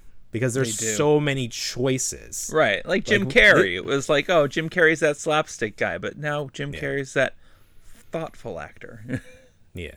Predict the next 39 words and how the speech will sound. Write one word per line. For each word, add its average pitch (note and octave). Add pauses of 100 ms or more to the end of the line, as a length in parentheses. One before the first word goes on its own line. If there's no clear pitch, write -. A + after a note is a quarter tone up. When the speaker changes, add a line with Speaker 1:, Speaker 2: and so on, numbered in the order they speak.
Speaker 2:
Makes -
you C#3+
think. -
Speaker 1:
He G#3+
really, G#3
he -
really A2
tried E2+
to -
rein-, E2 (120)
reinvent E2
himself. -
He A2+
really F#2+
did. -
And E3
I F#3
think, F3
I C3+
think C#3
he A2+
succeeded F2+
to F#2 (380)
a A2+
degree, F2
but G2+
he F3
never, C#3 (180)
I C3
don't D3+
think C#3
he C3+
ever G#2+
reached F#2
the F#2
height F2
of, F2+
uh, E2+ (1040)
<sighs> -